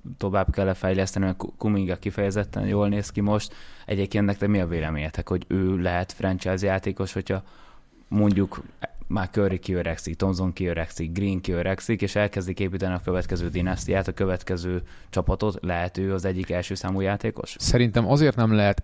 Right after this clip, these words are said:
Speaker 2: első számú játékos, mert egy dolog hiányzik nála nagyon, amit nem is lehet annyira nagyon tanulni, az a játékintelligencia.
Speaker 1: <laughs>
Speaker 2: És, tehát ő tipikusan nem első, ö,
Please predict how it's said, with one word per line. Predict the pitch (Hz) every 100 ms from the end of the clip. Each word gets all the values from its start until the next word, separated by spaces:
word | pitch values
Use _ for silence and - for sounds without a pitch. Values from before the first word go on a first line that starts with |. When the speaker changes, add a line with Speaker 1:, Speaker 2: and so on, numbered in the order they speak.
| -
Speaker 2:
első | 104 104 101 -
számú | 95 113 104 104
játékos, | 107 107 127 117 139 -
mert | 113 104
egy | - 110
dolog | 104 101
hiányzik | - 107 95 95 92
nála | 101 95
nagyon, | 92 110 147 156
amit | 104 104 -
nem | 110 117 120
is | -
lehet | 113 104
annyira | 95 104 104
nagyon | 101 98 95
tanulni, | 110 110
az | 98
a |
játékintelligencia. | 90 85 - - 73 65 69 60 - - - - -
Speaker 1:
<laughs> | -
Speaker 2:
És, | 123 107 104 - - -
tehát | - 117
ő | 131
tipikusan | 180 196 190 - 110 135 143 135
nem | 147 151
első, | 113 113 - 117 107 101 -
ö, | 110 107 104 104 104 104